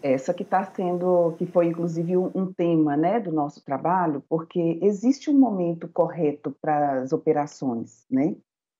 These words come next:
É, em geral, na soja, o, os estágios R R sete, né, que é o momento mais recomendado, adequado pra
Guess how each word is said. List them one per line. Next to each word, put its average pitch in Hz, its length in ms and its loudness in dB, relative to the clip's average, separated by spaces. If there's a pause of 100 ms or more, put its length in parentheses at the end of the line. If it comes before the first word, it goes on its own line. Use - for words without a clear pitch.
(260)
É, 147 520 4 (320)
em 170 100 4
geral, 151 340 2
na 165 140 0
soja, 180 540 0 (160)
o, 160 560 0 (360)
os 151 140 -2
estágios 151 640 -4 (240)
R 170 320 4
R 160 240 -2
sete, 160 560 -2
né, 185 300 0 (500)
que 226 220 2
é 220 100 4
o 208 60 2
momento 269 500 0
mais 214 460 0
recomendado, 175 840 0
adequado 170 800 -2
pra 240 480 0